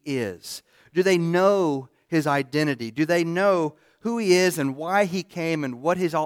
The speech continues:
what he's all about, what his message is, what his gospel message is?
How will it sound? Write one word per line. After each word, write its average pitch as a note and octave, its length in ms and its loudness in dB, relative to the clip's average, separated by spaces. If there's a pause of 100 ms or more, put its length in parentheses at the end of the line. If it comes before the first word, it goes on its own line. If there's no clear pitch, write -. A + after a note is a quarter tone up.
what F3 160 -2
he's E3 120 -4
all D#3 180 0
about, A#2+ 580 -2
what F#3 120 -4
his D3 140 -4
message C3 580 -8
is, G2+ 440 -12 (340)
what D3+ 180 -2
his D3 260 -4 (120)
gospel D3 500 -2
message G#2 520 -12
is? F2+ 460 -16